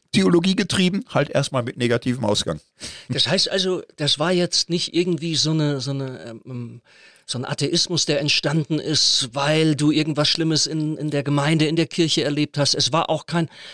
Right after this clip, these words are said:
Speaker 2: Atheismus, der entstanden ist, weil dir irgendwie an irgendeiner Stelle dein Leben eingecrashed ist,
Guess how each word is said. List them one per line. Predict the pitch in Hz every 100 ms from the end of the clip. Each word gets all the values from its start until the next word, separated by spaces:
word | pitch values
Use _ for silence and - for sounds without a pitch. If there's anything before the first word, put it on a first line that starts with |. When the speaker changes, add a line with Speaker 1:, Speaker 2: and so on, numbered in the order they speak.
| - - -
Speaker 2:
Atheismus, | 156 - 165 175 165 -
der | 165
entstanden | 151 - 151 165 165
ist, | - 143 -
weil | 147 147
dir | 147
irgendwie | 139 156 170 156 120 170
an | 139 156
irgendeiner | 170 165 143 156
Stelle | 143 160 160
dein | 151 147
Leben | 139 139 180 208 214
eingecrashed | 147 196 202 - - 185 -
ist, | - 214